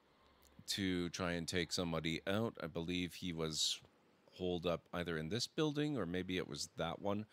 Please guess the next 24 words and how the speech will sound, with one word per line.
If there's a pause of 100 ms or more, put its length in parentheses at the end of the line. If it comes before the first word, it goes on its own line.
(400)
but
somewhere
around
there
anyway. (540)
There
were
a
lot
more
nests
in
this
area
at
the
time,
so
I
just
kinda
drove
by (160)
slowly,